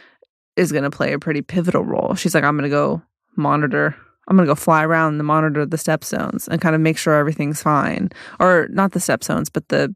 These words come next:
the sea, the passage outside of the stepstones, I guess. So it's basically all the same thing. But I was just really glad to have their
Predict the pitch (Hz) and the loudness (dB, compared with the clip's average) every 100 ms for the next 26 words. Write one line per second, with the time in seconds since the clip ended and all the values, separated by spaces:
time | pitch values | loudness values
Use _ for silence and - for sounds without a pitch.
0 | - 165 - 165 139 147 _ _ _ _ | -4 -2 0 0 -2 -6 _ _ _ _
1 | 170 190 147 156 - - - - _ _ | 0 2 0 -2 -8 -10 -14 -20 _ _
2 | _ - 127 - - - - - - - | _ -4 -2 0 -2 -2 -6 -8 -6 -4
3 | - 208 185 170 165 - - - - - | -4 -4 -4 -4 -4 -8 -6 -6 -4 -4
4 | 170 - - - - 175 170 170 60 185 | -4 -2 -2 -2 -4 -6 -2 -2 -2 -2
5 | 180 175 - - - - - - - _ | 0 -2 -4 -16 -20 -20 -20 -20 -20 _
6 | _ 185 185 175 185 160 190 - 190 185 | _ 2 2 2 0 2 0 2 2 2
7 | - 139 143 - 165 160 143 143 175 143 | 2 2 2 -2 -4 -2 -2 -4 -2 0
8 | 135 135 175 | 0 0 -4